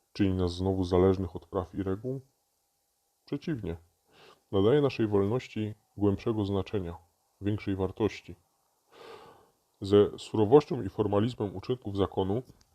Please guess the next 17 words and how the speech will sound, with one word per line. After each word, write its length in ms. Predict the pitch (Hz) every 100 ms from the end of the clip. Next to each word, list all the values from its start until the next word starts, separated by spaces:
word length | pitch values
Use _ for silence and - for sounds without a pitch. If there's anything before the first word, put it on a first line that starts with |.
| _ 107
nie 100 | 104
mają 220 | 104 110
nic 220 | 139 -
wspólnego 540 | - - 117 120 101
nasze 240 | 92 82 98
starania 440 | - 95 98 98
o 60 | 90
braterskie 520 | 95 - 98 - 104
spotkania, 640 | - - - 87 90 95 - _ _ -
nasze 240 | 101 -
interesowanie 760 | 101 98 101 98 - 98 104 98
się 120 | -
drugimi, 600 | 92 98 95 98 85 101 - _ _ _ _ -
okazywanie 540 | - 92 92 101 104
im 120 | 95
braterskiej 520 | 95 - 98 - 95
życzliwości 840 | 95 104 - 98 92 82 - 98